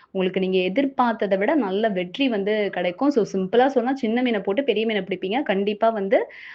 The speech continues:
அந்த வலை போடுங்க. கண்டிப்பா வந்து உங்களுக்கு நல்ல வந்து ஒரு ப்ராஃபிட் இருக்கு. பணப்புழக்கம் இந்த வாட்டி நல்லாவே வந்து இருக்கும். ஆம், பரவாயில்ல, நம்மளுக்கா அப்படின்ற மாதிரி கூட சில சமயம் வந்து தோணும். அதே மாதிரி முக்கியமா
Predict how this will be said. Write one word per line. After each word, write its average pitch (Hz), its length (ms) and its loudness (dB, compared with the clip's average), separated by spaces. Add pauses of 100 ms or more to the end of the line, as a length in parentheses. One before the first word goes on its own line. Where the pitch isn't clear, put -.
அந்த 180 180 0
வலை 190 200 6
போடுங்க. 226 420 2
கண்டிப்பா 226 500 2
வந்து 226 280 2
உங்களுக்கு 202 300 -2
நல்ல 196 300 -2
வந்து 226 220 4
ஒரு 202 200 4
ப்ராஃபிட் 196 380 2
இருக்கு. 190 380 0
பணப்புழக்கம் 240 720 4
இந்த 208 200 2
வாட்டி 180 280 0
நல்லாவே 208 600 2
வந்து 196 240 0
இருக்கும். 185 420 -2 (440)
ஆம், 175 580 -2 (320)
பரவாயில்ல, 220 320 0
நம்மளுக்கா 247 640 2
அப்படின்ற 233 520 4
மாதிரி 233 380 2
கூட 233 200 4
சில 220 220 0
சமயம் 208 360 0
வந்து 202 200 2
தோணும். 233 340 2
அதே 240 260 4
மாதிரி 277 300 2
முக்கியமா 277 420 4